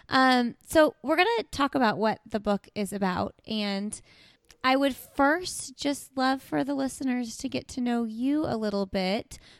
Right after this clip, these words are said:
Molly grew up with three sisters, so tell us what your life looked like, you know, growing up here in Indiana.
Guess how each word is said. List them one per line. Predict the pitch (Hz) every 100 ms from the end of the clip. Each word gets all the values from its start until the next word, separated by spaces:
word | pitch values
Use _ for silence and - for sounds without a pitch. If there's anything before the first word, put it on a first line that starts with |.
| -
Molly | 226 254 311 320
grew | 247 254
up | -
with | 220 -
three | - 240 302 339
sisters, | - 254 214 - 214 196 208 285 302 - - - - _
so | - - 247 240 233 233 240 - _ -
tell | - 294
us | 359 403
what | - 320 320 330 - - - - _ _ _ _ -
your | 262 285
life | 262 254 269 -
looked | 277 - -
like, | 254 247 - - - _
you | 254 269
know, | 247 240
growing | 262 269 262
up | 262
here | - 285
in | 269
Indiana. | 277 302 320 359 233 196